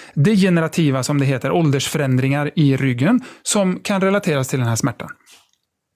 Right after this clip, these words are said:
Och sen så tog man hundra pers som sa, "Nej, jag har inte ont i ryggen." Och så körde man en M R och det såg precis likadant ut.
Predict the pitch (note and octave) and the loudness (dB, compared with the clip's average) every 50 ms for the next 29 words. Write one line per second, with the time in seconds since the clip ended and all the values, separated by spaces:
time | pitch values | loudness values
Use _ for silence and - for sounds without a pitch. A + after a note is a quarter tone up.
0 | - - - C#4 - G3 D#3 C#3+ E3+ F3 D#3+ C#3+ D3 C#3+ C3+ D3 D3 C3 B2+ B2+ | -10 -4 -2 0 0 2 2 2 2 2 2 2 0 2 2 2 2 2 0 -2
1 | - C3+ B2+ - - D3 B2+ - B2+ A#2 A2+ A2+ - - D3+ G#3 A3+ - - - | -2 -4 -4 -2 -2 -2 -2 0 -2 -2 -4 -4 -2 0 0 0 0 -2 -8 -18
2 | - _ - A#2+ D3 G3 B3 G3 C#3+ G#3 A#3+ G#3 G#3 F#3+ D#3+ B2 A#2+ A#2 - - | -8 _ -2 0 2 2 2 2 2 2 2 2 2 0 0 0 -2 -4 -4 -8
3 | - - - - G#3+ F3 - E3 D#3 D3+ D3+ - - F3 D#3 D3 C#3+ C#3+ C#3+ D3 | -14 -6 -2 -2 0 0 2 0 0 0 0 0 0 0 0 0 -2 -2 -2 -2
4 | D#3+ D#3 C3 D3 G3 - - C#4+ G#3+ G#3 F3 - F#3 D#3 - D3+ C3 C#3+ B2+ - | -2 -2 -2 -4 -4 -2 0 0 0 0 0 0 -2 -2 -2 -2 0 0 0 0
5 | C#3+ B2+ C3 B2 C3 E3+ G#3+ - - B2+ - - | -2 -2 -2 0 0 0 0 0 -2 -8 -12 -16